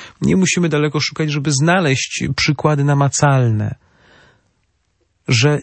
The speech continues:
nie jesteśmy w stanie z kimś rozmawiać, bo on wie,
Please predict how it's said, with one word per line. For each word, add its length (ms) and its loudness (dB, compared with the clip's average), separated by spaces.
nie 280 2
jesteśmy 600 -2
w 60 -8
stanie 300 -2
z 120 -4
kimś 280 -2
rozmawiać, 500 0
bo 160 2
on 220 0
wie, 300 0